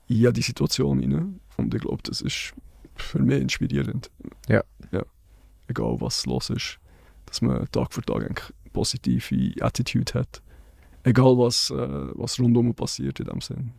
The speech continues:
Speaker 1: sondern dass man mit einer positiven Haltung auftaucht, ja.
Speaker 2: Ja, man lernt ja viel über sich selber,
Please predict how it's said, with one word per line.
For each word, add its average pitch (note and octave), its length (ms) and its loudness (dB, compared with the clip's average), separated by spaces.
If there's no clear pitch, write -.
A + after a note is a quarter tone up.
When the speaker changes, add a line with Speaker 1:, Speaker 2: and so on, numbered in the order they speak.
Speaker 1:
sondern - 320 -8
dass - 180 -10
man - 180 -10
mit - 200 -8
einer G#2+ 160 -2
positiven A2+ 840 -2
Haltung - 360 -2
auftaucht, - 520 -6
ja. B2+ 80 -4
Speaker 2:
Ja, D3 100 12
man C3+ 100 12
lernt E3 220 8
ja C#3 100 12
viel C3 180 6
über B2+ 160 6
sich A#2 160 2
selber, B2+ 500 8